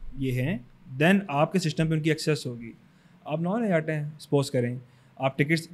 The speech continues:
आपके पास टिकट की एक्सेस भी चले आ गई, आपको, आपका सपोज करें कोई भी दोस्त यार है जो ट्रैवल एजेंट है, उसने आपको अपनी आईडी भी दे दी,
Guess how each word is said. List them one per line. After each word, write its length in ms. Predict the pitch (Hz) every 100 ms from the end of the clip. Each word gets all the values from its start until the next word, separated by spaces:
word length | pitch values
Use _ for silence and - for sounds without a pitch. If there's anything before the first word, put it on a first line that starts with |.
| -
आपके 160 | 135 151
पास 100 | 143
टिकट 200 | 147 151
की 140 | 165 - -
एक्सेस 240 | 147 190
भी 80 | 180
चले 200 | 175 151
आ 140 | 135 123
गई, 220 | 120 131
आपको, 320 | 123 131 147 143 _ _ 139
आपका 440 | 139 - 156 147
सपोज 300 | 135 147 147
करें 200 | 156 147
कोई 200 | 151 165
भी 120 | 160
दोस्त 300 | 135 131 131
यार 180 | 143 135
है 120 | 131
जो 100 | 135
ट्रैवल 280 | 127 135 131
एजेंट 240 | 131 135 131
है, 60 |
उसने 160 | 127 139
आपको 140 | 131
अपनी 160 | 127 139
आईडी 220 | 127 135
भी 100 | 135
दे 80 | 123
दी, 220 | 113 117